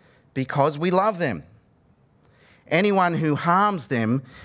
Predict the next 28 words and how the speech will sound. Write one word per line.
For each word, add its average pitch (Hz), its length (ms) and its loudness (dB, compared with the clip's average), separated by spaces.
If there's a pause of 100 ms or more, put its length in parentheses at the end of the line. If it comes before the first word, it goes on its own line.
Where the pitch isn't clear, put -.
(140)
inspires 139 1200 2
our 139 180 4
fury. 123 640 -2 (2500)
See, 175 220 -2
in 175 280 0
God's 196 380 0
fierce 214 460 0
anger, 180 280 2
we 165 200 0
see 208 340 2
his 175 240 0
love, 190 500 -2 (560)
his 170 240 0
love 185 300 2
for 196 300 0
his 185 200 -2
people. 214 360 -2
In 170 120 0
fact, 208 280 0 (400)
in 175 220 2
just, 196 380 0 (100)
when 190 360 -2
we 170 140 -2
talk 214 180 0
about 185 220 0
justice 165 580 0
at 160 160 2
large, 151 720 0